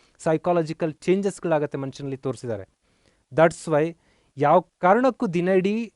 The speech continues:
ಟಿ ವಿ ನೋಡ್ತಾ ಕುತ್ಕೋಬೇಡಿ. ಏನಾಗ್ತಾ ಇದೆ ನೋಡ್ಬೇಕು, ನಮ್ ಸುತ್ತಮುತ್ತ ಏನಾಗ್ತಾ ಇದೆ ನೋಡ್ಬೇಕು. ಸಂಜೆ ಎಲ್ಲಾದ್ರೂ ಒಂದು ಅರ್ಧ ಗಂಟೆ, ಒಂದ್ ಗಂಟೆ, ಮ್ಯಾಕ್ಸಿಮಮ್ ನೈನ್ to ಟೆನ್, ಏಟ್ to ನೈನ್, ಒನ್ ಅವರ್ ನೋಡಿ ಸಾಕು.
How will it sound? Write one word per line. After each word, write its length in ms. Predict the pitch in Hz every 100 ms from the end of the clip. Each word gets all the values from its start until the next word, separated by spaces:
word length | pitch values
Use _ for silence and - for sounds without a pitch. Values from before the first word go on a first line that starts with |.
| _
ಟಿ 120 | 165
ವಿ 100 | 165
ನೋಡ್ತಾ 340 | 151 156 156
ಕುತ್ಕೋಬೇಡಿ. 580 | 143 135 - 143 123 120
ಏನಾಗ್ತಾ 540 | 117 135 196 202 - 196
ಇದೆ 120 | 196
ನೋಡ್ಬೇಕು, 600 | 175 180 175 165 185 185
ನಮ್ 140 | 160 143
ಸುತ್ತಮುತ್ತ 400 | 147 175 175 170
ಏನಾಗ್ತಾ 300 | 156 147 147
ಇದೆ 60 |
ನೋಡ್ಬೇಕು. 520 | 143 139 135 147 156 - _ _ _ _ -
ಸಂಜೆ 380 | 196 208 220
ಎಲ್ಲಾದ್ರೂ 400 | 220 185 190 185
ಒಂದು 140 | 180 156
ಅರ್ಧ 240 | 151 156
ಗಂಟೆ, 400 | 185 165 147 151
ಒಂದ್ 300 | 127 139 151
ಗಂಟೆ, 460 | 143 135 - 123 120 _ _ _ _ 156
ಮ್ಯಾಕ್ಸಿಮಮ್ 540 | 185 180 208 208 175
ನೈನ್ 200 | 165 180
to 100 | 180
ಟೆನ್, 420 | 160 156 143 131
ಏಟ್ 240 | 131 160 190
to 60 |
ನೈನ್, 160 | 175 151
ಒನ್ 300 | 135 180 233
ಅವರ್ 200 | 208 185
ನೋಡಿ 220 | 165 156
ಸಾಕು. 440 | - 127 - 101